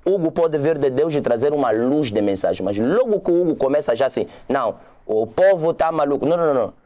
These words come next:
O povo não está maluco, o povo tem todo o direito de questionar o que nós estamos a trazer. Agora, o poder que nós vamos mostrar para o povo, que é o poder do Espírito Santo, da graça de Jesus Cristo de Nazaré, é que vai fazer com que o povo entenda que não, esses madiês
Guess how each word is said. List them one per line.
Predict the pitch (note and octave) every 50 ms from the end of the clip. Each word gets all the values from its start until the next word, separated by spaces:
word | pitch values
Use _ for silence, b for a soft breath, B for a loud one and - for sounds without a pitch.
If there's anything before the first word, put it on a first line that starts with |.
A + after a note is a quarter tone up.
| _ _ -
O | D#3 E3
povo | - A3+ A#3+ A#3+ A3
não | G#3+ G#3+
está | G3+ - - F#3
maluco, | F3+ D#3+ D3+ C#3+ C3+ A#2+ - B2
o |
povo | - - F3+ F3 D#3 E3
tem | - G3+ G3 F3
todo | F3+ - A3 A3+ A3+ F3+ E3
o | D#3
direito | E3 E3+ F#3+ F#3 - E3
de | C#3+ C#3
questionar | C#3 - - - G#3 G3 - - - - G3+ G3 F#3+ F#3 G3+ G#3+ A#3 A3
o |
que | - -
nós | D3 D#3 E3+ -
estamos | - F3 D#3 A#2+
a | B2+ A2+
trazer. | - A#2+ A2+ G#2 G2+ F#2+ F#2 - - B B B B B B B B
Agora, | A2 A2 G#2 - - - - b b b -
o | - G#3 A3+
poder | F#3 - - A3+ G#3+ G#3 G3 F#3 F3+ C4 D#4 E4 D#4+
que | - - G3+
nós | F#3 G3+ G3
vamos | F3 F#3+ F#3 E3+ C#3
mostrar | C3 C3 B2+ - - - - -
para | F3 - A#3
o | - -
povo, | - - E3 E3+ D#3+ A2+ G2+ F2+ - - -
que | - F3
é | F3
o | C#3 C3
poder | - D#3+ D3 C#3+ D#3 F3+ C#4 D4 B3
do | F3 F3+
Espírito | F3 D#3 - - - - C4+ C#4+ B3 G3 F#3+ D3 C3
Santo, | - - C#3 G#2 F2 F2+ - - - B B B B B B B B B
da | B2+ C#3 C#3 D#3+ D#3 D#3 D3+
graça | D3 C3 C3+ F#3 A3 B3+ C4 A#3+ - - E3
de | D3 C3+
Jesus | A#2+ D3 C#3 F3 F3
Cristo | - - E3 - -
de | A#2+
Nazaré, | A2+ G#2 G2 G2+ G#2 F#2 F#2 F2+ -
é | - G#3+ A#3+
que | A#3 B3 A3+
vai | A#3 B3 B3
fazer | - A3 G#3+ G3+ A3 A3+
com | A3+ G#3+ -
que | -
o | G3
povo | E3+ - A3 A3+ G#3+ F#3+ G3+
entenda | G3 G3 F#3 - - F#3+ F#3 E3+ D#3 C#3 A2+ A2 A2
que | - D3+ D#3+
não, | E3 D#3 C#3+ C3 -
esses | D#3 G3 G3 - -
madiês | D#3+ D3 C#3 C#3+ E3 F3 G3 D#4 - -